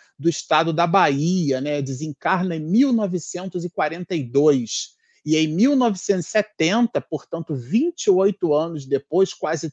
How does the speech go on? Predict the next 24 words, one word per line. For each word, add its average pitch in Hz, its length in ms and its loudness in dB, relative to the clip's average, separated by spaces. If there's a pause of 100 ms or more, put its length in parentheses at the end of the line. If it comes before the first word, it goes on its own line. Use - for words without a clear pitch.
(120)
trinta 302 400 0
anos, 185 640 0 (320)
escreve 185 840 0
a 170 120 -2
primeira 196 840 2
das 156 240 -2
dezoito 185 800 4
obras, 160 600 4
a 165 100 0
décima 196 560 0
oitava 175 420 0
obra 180 360 2
é 175 60 4
essa 202 260 2
aqui. 131 280 -6 (320)
Esse 277 380 2
livro, 170 580 4
gente, 123 460 -4
ele 202 220 4
representa, 170 1120 0 (460)
é, 151 200 2
ele 180 140 4
faz - 460 -2
parte - 760 -2